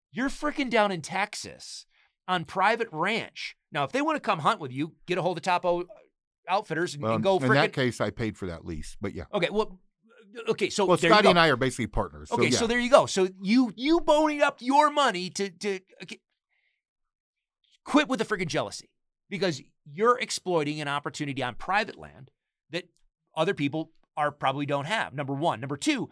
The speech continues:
Speaker 1: I remember the discussion, especially for anybody that's in Colorado that wants to bitch and f-, uh, pitch a fit about anybody hunting on private land, because I remember the discussions about the landowner voucher program and the landowner access and all this other stuff,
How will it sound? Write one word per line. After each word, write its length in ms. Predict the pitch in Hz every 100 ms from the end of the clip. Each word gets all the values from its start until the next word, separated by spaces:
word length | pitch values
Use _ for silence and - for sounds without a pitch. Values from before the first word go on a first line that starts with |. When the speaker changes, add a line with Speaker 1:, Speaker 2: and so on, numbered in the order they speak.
| _ _ _ _ _
Speaker 1:
I 220 | 190 220 170
remember 640 | 160 190 175 208 277 277 262
the 120 | 226
discussion, 440 | 180 - 185 -
especially 440 | 127 - 262 - 196
for 120 | 170
anybody 360 | 185 156 143 123
that's 160 | 104 101
in 60 |
Colorado 600 | 104 117 87 90 85 - _ _ -
that 80 | 165
wants 220 | 165 160
to 60 | 151
bitch 240 | 120 202
and 100 | 160
f-, 160 | 131 - -
uh, 100 | 139 - - _
pitch 180 | 208 196
a 40 |
fit 180 | - 170
about 200 | 143 135
anybody 340 | 175 202 190 143
hunting 300 | 151 147 135
on 80 |
private 380 | 110 127 113 95
land, 280 | 139 185 90 - - _ _ -
because 240 | 190 269
I 120 | 185
remember 640 | 214 196 170 190 247 262 226
the 80 |
discussions 540 | 185 185 - 151 147 139
about 220 | 139 135
the 80 | 131
landowner 400 | 139 139 135 123
voucher 340 | 147 208 226
program 380 | - 196 73 78 _ _ -
and 80 | 156
the 60 |
landowner 600 | 151 156 160 156 147 147 -
access 440 | 165 160 - 143 151
and 60 |
all 120 | 143 135
this 180 | 143 156
other 180 | 151
stuff, 260 | 143 -